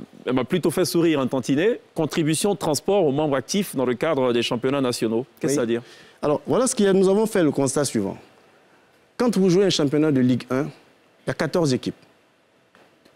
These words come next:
Speaker 2: La quatorze équipes, il y a treize matchs en aller et treize matchs à, en retour. Je prends l'équipe d'Abengourou.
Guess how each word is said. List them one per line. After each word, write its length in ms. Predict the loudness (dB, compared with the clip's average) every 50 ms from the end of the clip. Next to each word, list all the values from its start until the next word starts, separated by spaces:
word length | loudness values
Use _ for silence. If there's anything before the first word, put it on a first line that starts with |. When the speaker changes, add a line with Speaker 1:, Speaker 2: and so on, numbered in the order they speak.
| _ _ _ _ _ _ _ -6
Speaker 2:
La 100 | -6 -6 -6 -8 -14 -6
quatorze 340 | -4 -4 -2 0 2 2 2
équipes, 220 | 0 0 0 -2 -2
il 40 | -2
y 20 |
a 40 | -6
treize 280 | -4 -2 0 2 2 2
matchs 200 | 2 0 0 0
en 100 | 0 2
aller 280 | 2 2 2 2 0 -2 -8 -20 -14 -6
et 80 | -6 -6
treize 240 | -2 0 0 2 2
matchs 220 | 2 0 0 0
à, 140 | -2 -2 -2 -4 -4
en 120 | -2 0
retour. 320 | 0 -2 -2 -4 -6 -8 -8 -10 _ _ _ _ _ _ -2
Je 120 | 0 0
prends 180 | 0 0 0 0
l'équipe 260 | 0 0 0 2 2
d'Abengourou. 520 | 2 2 2 2 2 2 2 0 -2 -4